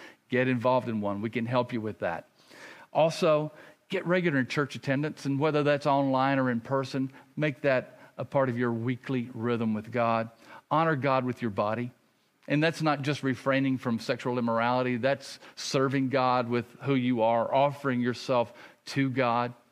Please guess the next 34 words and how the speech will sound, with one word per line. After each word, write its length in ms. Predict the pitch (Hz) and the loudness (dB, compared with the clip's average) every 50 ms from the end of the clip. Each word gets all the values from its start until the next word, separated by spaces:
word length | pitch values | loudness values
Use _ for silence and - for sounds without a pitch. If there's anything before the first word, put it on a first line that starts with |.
| _ _ _ _ _ _ _ - | _ _ _ _ _ _ _ -4
And 460 | - 131 127 120 120 120 120 113 - - - - - - _ - | 0 0 2 2 2 0 0 -2 -4 -12 -20 -20 -20 -20 _ -18
there 280 | - 107 120 127 120 120 | -10 -2 0 2 2 2
are 60 | 113 | 0
plenty 340 | 113 - 151 147 139 139 131 | 0 0 2 2 4 4 2
of 100 | 123 113 | 0 0
volunteer 640 | 110 110 113 123 120 127 127 120 - - 131 120 120 | -2 0 2 2 2 2 0 -2 -2 -2 2 2 2
opportunities. 840 | 117 - - 120 - - 143 135 131 131 131 131 127 127 120 - | 2 0 -4 -10 -8 -4 -2 0 0 2 2 2 0 0 -2 -2
We 160 | 131 127 123 117 | -4 -4 -2 0
have 320 | 120 117 117 113 107 107 - - - - _ - | 0 0 2 0 0 -2 -6 -20 -20 -20 _ -4
big 280 | 120 135 139 127 117 110 | 0 0 0 0 0 0
days 300 | 135 131 131 135 131 131 | 0 2 2 2 0 -2
of 100 | 113 - | -4 -6
service. 720 | - - - 151 139 143 135 127 139 135 131 - - - - - - - - - - | -6 -6 -2 0 2 2 2 2 0 -2 -2 -6 -12 -12 -14 -18 -20 -20 -20 -16 -6
You 140 | - 123 120 | -4 -4 -2
can 400 | - 127 110 107 110 107 104 - - - - | -2 -2 0 0 0 -2 -2 -6 -10 -20 -20
find 400 | - - - - 127 139 135 127 | -18 -6 0 0 2 2 2 2
out 140 | 127 131 127 | 2 2 0
about 340 | 123 117 131 123 123 110 - | 0 2 2 0 0 0 0
those 400 | 135 127 127 123 123 120 - - - - _ _ _ _ _ _ - | 0 2 2 0 0 -2 -6 -10 -18 -20 _ _ _ _ _ _ -12
at 120 | 127 113 | -8 -6
our 100 | 101 98 | -4 -4
website. 680 | 101 113 123 135 127 123 - - 143 127 123 123 120 - - - - - - - - | -2 -2 -2 -2 -2 -4 -4 -2 0 2 2 0 -2 -4 -12 -20 -20 -20 -20 -12 -6
We 180 | 127 120 117 | -4 -2 -2
have 360 | 120 123 120 117 117 113 113 - - _ _ - | 0 0 0 0 0 -2 -4 -8 -16 _ _ -18
service 500 | - - - 165 151 147 135 139 131 - | -12 -8 -2 0 0 2 2 -2 -4 -2
opportunities 760 | - 156 147 131 139 - - 147 131 135 131 131 131 123 - - | -2 -2 -2 -2 -4 -6 -4 -2 0 0 2 2 0 0 -2 -6
within 440 | 113 110 - - 139 143 143 139 131 | -10 -10 -4 -2 0 0 2 0 0
the 60 | 127 | 0
body 280 | 113 131 131 131 127 127 | 0 0 0 2 0 0
of 120 | 120 - | -2 -4
Christ, 400 | - - 139 127 123 127 120 - | -4 -2 0 2 2 0 -2 -6
within 240 | 120 110 - 139 127 | -8 -2 -2 0 2
our 120 | 123 123 | 0 0
family, 560 | - - - 135 135 127 127 127 127 127 123 | -2 -2 -2 0 0 0 0 0 -2 -2 -4